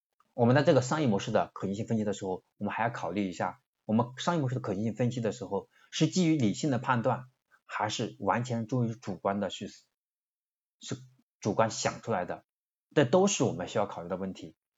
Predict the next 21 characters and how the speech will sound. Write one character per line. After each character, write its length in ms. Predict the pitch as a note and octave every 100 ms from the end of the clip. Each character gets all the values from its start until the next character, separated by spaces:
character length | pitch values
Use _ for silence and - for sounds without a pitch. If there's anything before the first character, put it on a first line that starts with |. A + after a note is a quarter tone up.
| -
所 140 | -
以 40 | D3
希 200 | B2+ F3+
望 180 | D#3 A2
今 120 | -
天 80 | B2+
的 80 | A2+
分 180 | B2+
享 240 | B2+ F2+ - _ -
能 180 | G2+ A#2
够 80 | A2
帮 300 | - C3+ C3
助 180 | B2
大 200 | G2 G2
家 300 | F#2+ F2+ F2+ - _ _ _ _ _ _
能 240 | F#2 G2+ G2+
够 440 | A#2+ G#2+ F#2 - _ _
更 160 | - D3
好 280 | - F#2+ D#2+
的 140 | E2+
去 460 | - - G2+ D#2+